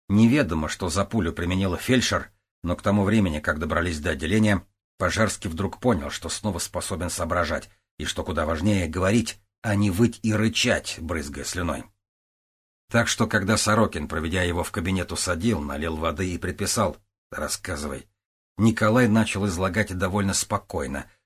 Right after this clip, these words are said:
как бы со стороны и о постороннем. «Я окончил работу около шести тридцати.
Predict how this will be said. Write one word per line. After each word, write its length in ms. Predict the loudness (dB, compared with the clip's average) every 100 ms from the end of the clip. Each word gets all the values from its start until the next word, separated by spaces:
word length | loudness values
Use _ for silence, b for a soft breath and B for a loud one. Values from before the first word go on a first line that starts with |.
| _
как 200 | -4 -2
бы 120 | -2
со 140 | -2 -2
стороны 460 | -2 -2 0 0
и 180 | -2 -6
о 80 | -6
постороннем. 800 | -4 -6 -4 -6 -6 -8 -12 -16 _ _ _ _ _ _ _ _ _ _
«Я 280 | -2 4 4
окончил 440 | 6 4 4 4
работу 400 | 4 4 2 2
около 220 | 0 2 0
шести 340 | 0 0 -2
тридцати. 640 | -2 -2 -2 -4 -6 -8